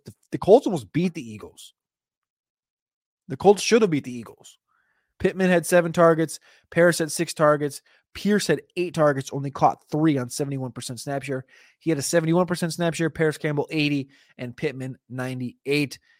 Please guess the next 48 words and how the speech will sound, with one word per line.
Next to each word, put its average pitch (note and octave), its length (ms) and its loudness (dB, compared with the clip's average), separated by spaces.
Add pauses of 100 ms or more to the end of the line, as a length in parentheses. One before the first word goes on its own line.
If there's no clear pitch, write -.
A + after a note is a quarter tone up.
(280)
Now, D3 200 0
while E3 340 6
Jonathan E3+ 360 0
Taylor D#3 380 4
had C3+ 180 -2
twenty-five C#3 640 2
touches C3+ 360 -4
for - 120 -12
ninety-four B2 480 -6
yards D3+ 380 8
and B2+ 80 -6
a - 20 -8
seventy-five B2+ 420 -6
percent A2+ 200 -16
snap C#3+ 220 -6
share, C3+ 220 -2
the A2+ 140 -8
next D3 240 0
guy C#3+ 180 4
in C3 120 -2
line C3+ 340 0
was F3 460 8 (460)
Deion D#3+ 300 2
Jackson, C#3+ 520 0
he's, C3 240 -8
he's A#2+ 220 -14
looking D3 260 -6
like C3 160 -2
he's C#3+ 200 -10
kind C3+ 180 -6
of A#2 100 -8
back C3+ 220 0
in B2+ 60 -10
that B2 100 -10
number B2 200 -8
two C#3 200 -6
role, E3 340 8
and D3 80 2
he's B2+ 80 -2
gonna C3 180 -8
continue C#3 280 -10
to B2+ 60 -4
be D3 120 0
in D#3 60 -2
the D#3 80 -6
number D3 160 -8
two D3 140 -6
role. C#3+ 340 2